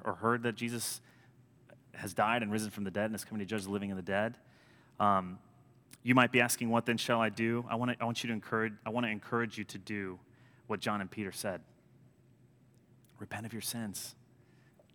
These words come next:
Turn from your sins and turn to Jesus to lay hold of the forgiveness in his name. Uh, there's a couple ways you can take an action on that. You can pray with me.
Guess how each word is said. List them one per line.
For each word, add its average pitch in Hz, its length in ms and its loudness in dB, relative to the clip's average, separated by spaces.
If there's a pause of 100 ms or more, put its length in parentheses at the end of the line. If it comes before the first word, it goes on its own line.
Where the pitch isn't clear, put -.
(260)
Turn 131 300 -4
from 120 160 0
your 101 100 0
sins 98 400 -2
and 98 140 -8
turn 123 280 -8
to 117 80 -4
Jesus 95 460 -6
to 110 100 -12
lay 107 140 -2
hold 107 400 -4
of 92 120 -6
the 92 60 -12
forgiveness 95 680 -8 (380)
in 104 120 -4
his 92 180 -8
name. 87 320 -12 (920)
Uh, 104 100 0
there's 104 140 -2
a 104 40 -4
couple 120 240 -4
ways 107 220 2
you 101 60 -2
can 92 120 -10
take - 180 -10
an 98 80 -6
action 104 400 -8
on 104 160 -4
that. 107 300 -4
You 113 80 -10
can 104 140 -8
pray - 160 -8
with 101 180 -8
me. 113 340 -2